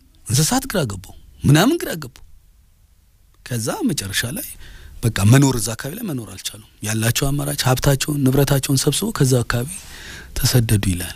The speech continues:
ስለምን ይለዋል? አብዝቶ ሀብት በመፈለግ ለመፈለግ የሚል ስሜት አላቸው ውስጣቸው። የአማልክት ነገር እንደዛ ነው ይለዋል። እንደዛ ነው።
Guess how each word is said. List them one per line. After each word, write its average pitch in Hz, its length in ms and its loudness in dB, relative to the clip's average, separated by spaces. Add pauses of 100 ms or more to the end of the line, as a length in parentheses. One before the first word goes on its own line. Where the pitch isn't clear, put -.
ስለምን 202 540 4
ይለዋል? 104 400 -2 (880)
አብዝቶ 123 440 -2
ሀብት 117 300 -6
በመፈለግ 101 600 -4 (800)
ለመፈለግ 127 560 2 (680)
የሚል 117 380 4
ስሜት 113 440 2
አላቸው 92 420 -8
ውስጣቸው። 76 400 -8
የአማልክት 147 440 2
ነገር 185 260 -4
እንደዛ 160 280 -4 (120)
ነው 110 140 -6
ይለዋል። - 360 -8 (1120)
እንደዛ 95 300 4 (140)
ነው። 85 160 -6